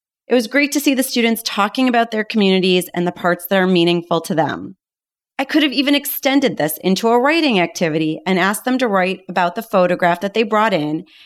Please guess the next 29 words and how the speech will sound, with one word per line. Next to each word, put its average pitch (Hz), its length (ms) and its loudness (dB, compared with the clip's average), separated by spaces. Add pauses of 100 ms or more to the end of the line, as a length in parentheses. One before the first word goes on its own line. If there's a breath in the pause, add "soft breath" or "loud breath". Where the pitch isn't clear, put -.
(140)
and 233 180 2
why 214 200 2
it 233 120 0
holds 202 320 0
a 196 40 -6
special 190 380 -2
meaning 233 360 2
to 180 100 -4
them. - 300 -8 (520)
But 185 80 0
I 208 120 2
decided 359 560 0
against 214 460 0
it, 80 180 -4 (440)
and 214 120 2
I 220 100 2
just 233 300 -2
gave 226 180 2
them 226 140 0
time 175 340 0
to 180 100 -6
speak - 360 -8
to 170 100 -4
one 170 160 2
another 156 560 -2
and 220 80 2
explain 294 540 0
their 185 100 0
photographs. - 880 -8